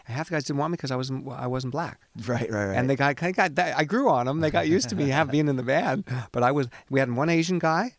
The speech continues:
Speaker 1: Philip Wu. Philip Wu played keyboards, sax me, and then the rest guys were
Speaker 2: That's
Speaker 1: black.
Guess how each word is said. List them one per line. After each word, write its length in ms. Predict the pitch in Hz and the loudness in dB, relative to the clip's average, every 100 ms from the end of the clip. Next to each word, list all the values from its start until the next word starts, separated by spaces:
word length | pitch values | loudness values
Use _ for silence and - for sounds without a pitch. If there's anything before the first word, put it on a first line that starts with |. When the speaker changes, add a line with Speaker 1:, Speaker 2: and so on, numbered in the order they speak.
| _ | _
Speaker 1:
Philip 340 | - 143 156 | 0 2 2
Wu. 300 | 135 139 196 | 2 0 0
Philip 260 | - 131 127 | -2 -2 0
Wu 100 | 139 | -2
played 260 | 131 131 117 | -2 -2 -2
keyboards, 480 | 131 120 131 156 - - - - - | -4 -2 0 -2 -6 -16 -20 -20 -12
sax 400 | - 120 131 - | -2 0 0 0
me, 260 | 120 131 | 0 0
and 140 | 147 113 | 0 -2
then 80 | 110 | 0
the 60 | |
rest 180 | 110 110 | 0 -2
guys 200 | 117 107 | -2 -4
were 60 | 113 | -2
Speaker 2:
That's 120 | |
Speaker 1:
black. 20 | 107 | -4